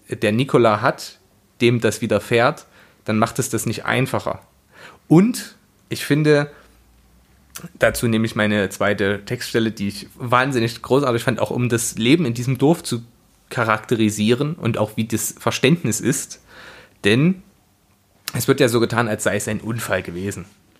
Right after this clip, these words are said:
Und alle sind damit d'accord. Also alle haben akzeptiert, ja, ja, das, das passt schon so. Und man hört erst auf, das so, so fast zu beschmunzeln, äh, als das Bein abgenommen werden muss.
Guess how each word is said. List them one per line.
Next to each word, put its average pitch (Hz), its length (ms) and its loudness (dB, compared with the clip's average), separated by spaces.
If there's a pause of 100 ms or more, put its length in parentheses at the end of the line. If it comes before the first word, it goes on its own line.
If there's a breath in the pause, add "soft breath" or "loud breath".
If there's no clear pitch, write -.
(180)
Und 110 200 -8
alle 180 220 4
sind 175 200 2
damit 160 200 2
d'accord. 147 400 0 (360)
Also 113 200 -4
alle 180 220 2
haben 175 180 4
akzeptiert, - 640 -2 (800 soft breath)
ja, - 80 6
ja, 104 240 8
das, 104 300 -2
das 120 180 -2
passt - 280 2
schon 123 180 0
so. 117 260 4
Und 113 100 -6
man 110 140 0
hört 131 200 2
erst - 380 -4
auf, 143 440 2
das 127 200 0
so, 123 360 4
so 113 260 0
fast 127 280 -6 (300)
zu - 140 -10
beschmunzeln, 156 760 0 (480 soft breath)
äh, 120 100 0
als 117 280 0
das 120 120 -6
Bein 131 240 0
abgenommen 98 380 -2
werden 90 220 -2
muss. - 280 -12